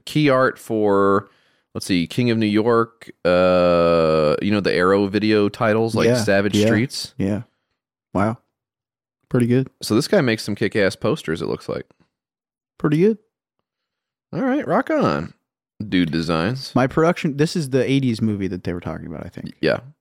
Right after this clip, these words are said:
Speaker 2: In
Speaker 1: Okay.
Speaker 2: the, in the new one. See, in the first Kickstarter.
Speaker 1: Yeah.
Speaker 2: The first Kickstarter they make, you know, this is so good when you click on a guy's profile and you could see his old Kickstarters, because in the first Kickstarter that they make,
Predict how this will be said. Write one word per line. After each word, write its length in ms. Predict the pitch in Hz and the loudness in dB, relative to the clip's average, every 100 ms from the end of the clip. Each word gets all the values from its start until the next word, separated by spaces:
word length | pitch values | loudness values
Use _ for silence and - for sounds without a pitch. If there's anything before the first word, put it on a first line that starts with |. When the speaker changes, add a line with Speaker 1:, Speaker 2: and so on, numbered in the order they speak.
| _ - | _ -2
Speaker 2:
In 100 | 110 | 0
Speaker 1:
Okay. 80 | 101 | 2
Speaker 2:
the, 140 | 98 | 2
in 140 | 87 98 | 2 2
the 80 | 90 | 2
new 160 | 90 | -2
one. 180 | - - _ - | -4 -12 _ -10
See, 220 | - 120 | 0 2
in 80 | 117 | 2
the 80 | 107 | 0
first 480 | - 151 151 - | 0 0 0 -8
Kickstarter. 640 | - 117 - 110 101 95 107 - | -6 -6 -4 -2 -2 -2 -6 -4
Speaker 1:
Yeah. 220 | 85 76 - _ _ _ _ _ _ _ _ _ - | 0 0 -2 _ _ _ _ _ _ _ _ _ -2
Speaker 2:
The 100 | 143 | -2
first 280 | - 196 - | 2 0 0
Kickstarter 520 | 185 - 175 160 151 | -4 -2 0 0 2
they 120 | 143 | 2
make, 340 | 127 127 131 - | 2 0 -2 0
you 80 | 123 | 2
know, 100 | 120 | 2
this 120 | 135 | -2
is 80 | - | -6
so 240 | - 156 | -2 0
good 220 | 131 123 | 0 -2
when 160 | 107 104 | -2 -6
you 80 | 104 | -6
click 260 | - 120 | -4 -2
on 120 | 120 107 | 0 0
a 40 | |
guy's 280 | 104 101 98 | 0 0 -2
profile 580 | - 104 - 104 98 98 | -2 -4 0 0 0 0
and 100 | 98 | -2
you 80 | 107 | -4
could 140 | 107 | -6
see 160 | - 104 | -2 -2
his 160 | 95 | 0
old 200 | 90 92 | -2 -4
Kickstarters, 500 | - 95 - 87 85 | -4 -8 -4 -4 -2
because 320 | 110 - 127 117 | -4 -2 -2 -2
in 60 | |
the 80 | 110 | -6
first 400 | - 147 147 - | -2 0 0 -2
Kickstarter 520 | 135 - 127 131 131 120 | -6 -4 -4 -2 -2 -2
that 100 | 110 | -2
they 160 | 113 | 0
make, 320 | 107 110 120 | 0 -2 -4